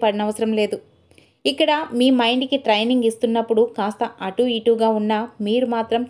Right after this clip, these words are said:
ఛాలెంజ్ని యాక్సెప్ట్ చేశాను కనుక నేను ఫిక్స్ చేసుకున్న టైంలోనే నేను పూర్తి చేస్తాను అని బలంగా అనుకోండి. ఈ ఛాలెంజ్ యాక్సెప్ట్ చేసిన తర్వాత ట్వంటీ వన్ డేస్లో నిజంగా మీరు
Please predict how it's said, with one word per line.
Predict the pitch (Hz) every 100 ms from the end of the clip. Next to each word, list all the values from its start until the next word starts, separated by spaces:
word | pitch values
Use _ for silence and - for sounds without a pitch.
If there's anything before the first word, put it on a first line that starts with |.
| -
ఛాలెంజ్ని | 220 196 220 220 214 233 196
యాక్సెప్ట్ | 196 196 226 233 -
చేశాను | 208 214 220 214
కనుక | 214 214 220 240 - _ _ -
నేను | 233 269 269 277 285
ఫిక్స్ | 247 240 - 269
చేసుకున్న | 254 254 226 233 233
టైంలోనే | 202 214 240 233 220 254 269 214
నేను | 214 254 262
పూర్తి | 214 220 240 226
చేస్తాను | 208 208 220 208 214 214 - 208
అని | 208 233 214
బలంగా | 185 196 214 233
అనుకోండి. | 208 214 214 196 - _ _ _ _ _ -
ఈ | 294 302
ఛాలెంజ్ | 277 262 277 277 -
యాక్సెప్ట్ | 208 208 254 - 233
చేసిన | 220 233 226
తర్వాత | 208 202 220 220 208 240 -
ట్వంటీ | 214 202 220 220 226
వన్ | 214 208
డేస్లో | 202 220 233 226 233 220
నిజంగా | 196 226 240 233
మీరు | 220